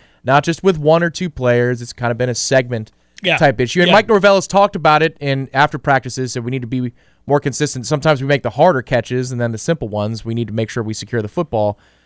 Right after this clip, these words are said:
Speaker 1: So that's one thing to watch tonight, because when you're going against a team that's better than you and you have to stack together eight to twelve plays a drive in order to get into scoring territory, you can't have simple mistakes on the plays that you should get.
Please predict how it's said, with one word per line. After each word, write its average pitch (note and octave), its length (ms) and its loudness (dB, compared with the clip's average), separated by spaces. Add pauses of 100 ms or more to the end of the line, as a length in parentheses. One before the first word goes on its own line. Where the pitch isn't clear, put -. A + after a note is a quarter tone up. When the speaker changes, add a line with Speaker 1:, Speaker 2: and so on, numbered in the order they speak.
(220)
Speaker 1:
So C#3+ 60 -6
that's D#3+ 100 -2
one A3 160 4
thing A3 120 0
to G3 60 0
watch F#3+ 280 2
tonight, A2 260 -4
because C3 320 -2 (140)
when C#3+ 180 2
you're F3+ 140 2
going A#3 340 2
against F#3+ 320 0
a D3+ 60 -8
team E3 340 -6
that's C3 160 -2
better D3 320 2
than A#2 160 -2
you G2 240 -8
and B2 160 -4
you D#3 160 -4
have D#3+ 280 2
to B2 100 -6
stack - 420 -2
together A#2 520 -2
eight C3 240 -4
to C#3 80 -14
twelve B2+ 340 -2
plays A2 340 -4
a G#2 60 -8
drive F2+ 420 -6
in F#2 120 -20
order B2+ 220 -2
to B2 100 -4
get A#2+ 180 0
into A#2 160 -6
scoring A2+ 340 -4
territory, A2+ 600 -2 (440)
you C3+ 80 -10
can't F3 280 0
have E3 180 2
simple D#3+ 240 -4
mistakes G2+ 440 -8
on A2 100 -4
the G#2+ 40 -6
plays B2+ 420 -2
that A#2 280 0
you B2 100 -8
should B2 300 -2
get. E2 180 -12